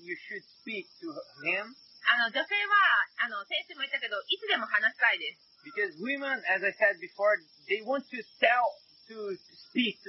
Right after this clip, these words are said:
Speaker 1: talk all the time.
Speaker 2: でも、男性が疲れてる時。
Speaker 1: But for example, when the man is tired.
Speaker 2: で、あの、男性がこう、テレビを見て、ぼーっとしてる時。
Speaker 1: Or when he's watching T V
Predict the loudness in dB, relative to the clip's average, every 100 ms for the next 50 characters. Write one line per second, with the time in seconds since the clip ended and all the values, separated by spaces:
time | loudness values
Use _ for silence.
0 | 0 2 2 -2 -6 -2 0 0 -2 -14
1 | -4 -2 2 4 4 4 4 2 0 2
2 | 2 2 -2 -4 0 2 0 -4 -10 -14
3 | -8 -6 -6 -10 -10 -10 -4 -4 -2 -4
4 | -2 -2 -2 -2 2 2 0 -2 -12 -14
5 | _ 0 2 2 -2 -6 -10 _ _ -2
6 | -2 -2 -2 -4 0 2 2 2 2 2
7 | 0 -2 -8 -4 0 0 0 -6 -8 -10
8 | -2 0 0 -4 -8 -6 -4 -4 -4 -6
9 | -4 -4 -4 -2 -4 -8 -8 -4 0 -2
10 | -2 -4 -4 2 6 6 4 -10 -8 -6
11 | -6 -6 -4 -2 -2 -2 -2 -4